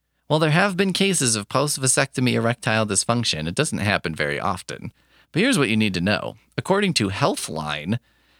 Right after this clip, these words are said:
a vasectomy doesn't directly cause impotence or affect your sexuality. The body's process for erections and climaxing is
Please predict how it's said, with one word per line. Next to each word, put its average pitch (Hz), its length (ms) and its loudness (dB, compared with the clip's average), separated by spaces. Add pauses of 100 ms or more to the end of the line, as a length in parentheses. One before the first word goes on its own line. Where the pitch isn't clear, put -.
(160)
a 131 120 0
vasectomy 143 580 0
doesn't 117 280 2
directly 104 420 0
cause 185 380 0
impotence 110 540 0
or 185 180 2
affect 131 300 -2
your 107 100 2
sexuality. 90 880 -2 (440)
The 143 60 -4
body's 135 340 2
process 117 480 2
for 90 160 0
erections 107 460 0
and 98 100 0
climaxing 113 640 2
is 113 140 0